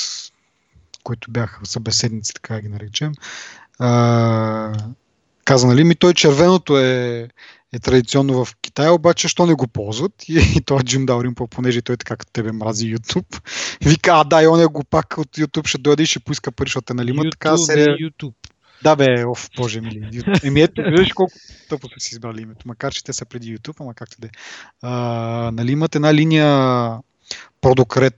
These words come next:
Speaker 1: Product Red и там печалбите от нея отиват за някаква благотворителност на Боно.
Speaker 2: М, да.
Speaker 1: И, нали,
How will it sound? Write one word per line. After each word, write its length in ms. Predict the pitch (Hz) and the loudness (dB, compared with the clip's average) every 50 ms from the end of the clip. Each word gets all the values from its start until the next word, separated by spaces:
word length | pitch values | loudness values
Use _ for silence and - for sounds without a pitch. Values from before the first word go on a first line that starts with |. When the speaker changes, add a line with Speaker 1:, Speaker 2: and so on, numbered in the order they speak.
| _ _ _ _ - | _ _ _ _ -2
Speaker 1:
Product 500 | 131 127 131 131 139 - - _ - 131 | 0 2 2 2 0 -4 -4 _ -6 -2
Red 540 | 127 127 127 - _ - - - - - - - | 0 0 0 0 _ -16 -14 -14 -14 -14 -12 -10
и 600 | 127 123 123 123 123 123 123 120 117 117 117 120 | -8 -6 -6 -4 -4 -4 -4 -6 -6 -8 -10 -8
там 180 | - 123 127 127 | -6 -6 -6 -4
печалбите 460 | - 117 - 135 131 123 131 - - | -4 -2 2 4 4 4 2 0 -4
от 120 | 113 - - | -6 -4 0
нея 200 | 135 143 151 160 | 0 2 4 4
отиват 360 | 151 139 - 151 147 151 135 | 2 0 -2 -4 -4 -4 -2
за 280 | 131 151 151 151 151 147 - - - - - - _ _ - | 2 2 2 2 2 -2 -6 -14 -20 -20 -20 -20 _ _ 0
някаква 240 | 156 147 - 147 | 0 0 0 0
благотворителност 760 | 135 131 131 131 - - 139 143 143 - 143 139 139 - - | -2 -2 0 -2 -2 -2 -2 -2 0 2 2 2 2 0 0
на 100 | 143 143 | -2 0
Боно. 320 | 131 127 139 135 120 101 - - - _ _ _ _ _ - | 2 2 2 2 2 0 -8 -16 -20 _ _ _ _ _ -20
Speaker 2:
М, 60 | 123 120 | -18 -16
да. 280 | 117 113 113 110 113 107 104 101 _ _ _ _ _ _ _ _ - - - - - - _ _ _ _ - | -14 -14 -14 -14 -14 -14 -14 -16 _ _ _ _ _ _ _ _ -20 -20 -20 -20 -20 -20 _ _ _ _ -6
Speaker 1:
И, 80 | 135 | -4
нали, 200 | 127 127 131 131 | 0 0 2 4